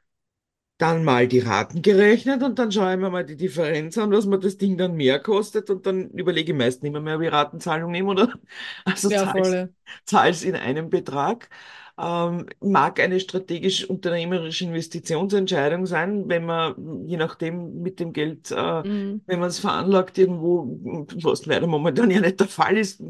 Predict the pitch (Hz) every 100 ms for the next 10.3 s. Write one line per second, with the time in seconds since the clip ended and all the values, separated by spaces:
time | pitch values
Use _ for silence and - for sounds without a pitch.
0 | 165 - 190 190 185 160 190 190 185 190
1 | 190 - 190 185 190 190 175 185 190 -
2 | 196 190 202 190 214 254 - - - -
3 | - - 180 175 170 170 175 180 165 143
4 | - 185 185 185 190 190 190 190 185 185
5 | - - 202 220 220 220 247 208 - -
6 | 220 196 185 - - - 214 202 208 185
7 | 185 190 196 202 170 151 175 190 240 302
8 | _ _ - - - - - - 208 226
9 | 262 254 226 220 - - 190 190 - 233
10 | 254 - -